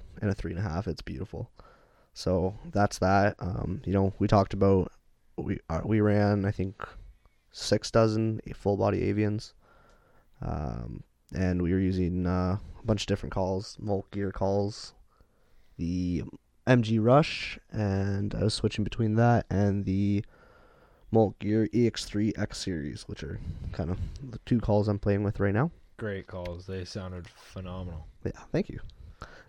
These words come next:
Speaker 2: Sounded
Speaker 1: it's,
Speaker 2: real good.
Speaker 1: it's a lot of fun. Um, so then our layout blinds, um, you were in a Mobil, or Cabela's, uh, sh-
Speaker 2: Cabela's.
Speaker 1: Mobil Elite. Evan was in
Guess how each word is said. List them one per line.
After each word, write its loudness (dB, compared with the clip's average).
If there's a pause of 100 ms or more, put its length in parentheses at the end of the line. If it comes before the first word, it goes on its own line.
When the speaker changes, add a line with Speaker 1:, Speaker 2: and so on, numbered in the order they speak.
(120)
Speaker 2:
Sounded 2
Speaker 1:
it's, -6
Speaker 2:
real -10
good. -12
Speaker 1:
it's -6
a 2
lot 6
of 0
fun. -4 (220)
Um, -2 (520)
so 8
then 12
our 12
layout 8
blinds, 2 (460)
um, 2
you 6
were 8
in 8
a 4
Mobil, 6
or 4
Cabela's, 4
uh, 2
sh- -4
Speaker 2:
Cabela's. -18 (520)
Speaker 1:
Mobil 8
Elite. -2 (1040)
Evan 6
was 4
in -2